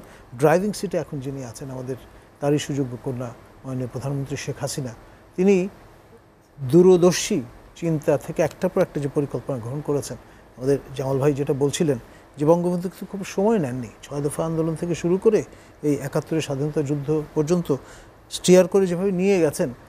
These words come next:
স্বল্পতম সময়ের মধ্যে কিন্তু ম্যাক্সিমাম, আহ, আমাদের ডিভিডেন্ড প্রদান করতে সক্ষম হয়েছেন। একই, আহ,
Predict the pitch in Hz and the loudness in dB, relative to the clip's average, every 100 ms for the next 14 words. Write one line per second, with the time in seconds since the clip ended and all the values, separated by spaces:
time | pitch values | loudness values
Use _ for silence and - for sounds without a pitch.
0 | - - - 220 226 233 208 175 180 185 | -20 -14 2 2 2 0 0 -2 -2 0
1 | 175 151 139 170 160 147 123 - - - | 0 0 -2 -4 -2 -2 -4 -6 -20 -20
2 | - 165 - - 196 143 107 - - - | -4 -2 -2 -2 0 -2 -4 -16 -20 -20
3 | - 147 139 127 143 135 139 120 147 143 | -10 -6 -6 -4 -2 0 0 0 0 2
4 | 135 127 160 135 - - 135 131 - 143 | 0 0 0 0 -2 -14 -12 -12 -12 -12
5 | 113 - - - 175 - 220 165 - - | -12 -16 -20 -2 -2 2 0 0 -6 -20
6 | - - | -20 -8